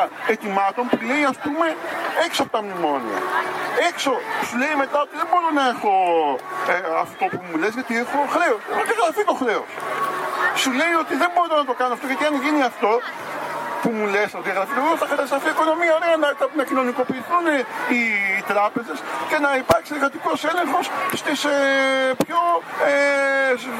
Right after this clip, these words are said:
βασικές παραγωγικές μονάδες. Αν τα κάνεις όλα αυτά, ποιο είναι το επόμενο, ε, βήμα; Πάλι εκεί που λέει, αν υπάρχει δυνατότητα σοσιαλδημοκρατίας, μπορούν να υπάρξουν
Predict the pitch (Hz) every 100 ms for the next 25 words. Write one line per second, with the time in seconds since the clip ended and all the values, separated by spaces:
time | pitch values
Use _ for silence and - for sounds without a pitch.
0 | 247 247 339 320 311 277 262 302 330 330
1 | 349 339 240 196 - - - 1077 - 807
2 | - - 1077 988 988 - - - - -
3 | - - - - - - - - - -
4 | - 330 330 277 - 349 392 302 311 262
5 | 262 - 415 415 370 330 - 294 254 214
6 | 180 - - 214 202 180 170 160 160 202
7 | 185 - 339 349 320 311 - 254 254 247
8 | 226 - 214 262 262 - 277 269 226 196
9 | 220 202 262 269 254 220 214 208 202 190
10 | 170 214 233 175 214 349 349 262 294 -